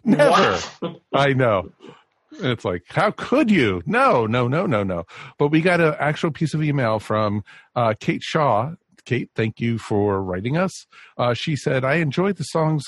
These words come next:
Speaker 1: We, We Are Embarrassed to Love episode, but you all have perfectly respectable, embarrassing songs.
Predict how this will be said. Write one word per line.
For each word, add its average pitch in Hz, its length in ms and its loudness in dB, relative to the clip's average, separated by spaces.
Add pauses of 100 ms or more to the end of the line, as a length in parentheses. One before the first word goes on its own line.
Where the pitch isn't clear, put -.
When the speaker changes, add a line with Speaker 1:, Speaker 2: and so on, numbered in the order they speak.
(300)
Speaker 1:
We, - 240 -8
We 127 160 -2
Are 123 60 2
Embarrassed 127 400 -2
to 117 80 -6
Love 127 240 -2
episode, 90 520 -6 (220)
but 123 140 -2
you 113 100 0
all 135 200 2
have 139 260 0 (580)
perfectly 143 640 0
respectable, 123 800 -2
embarrassing 95 560 -4
songs. 90 380 -6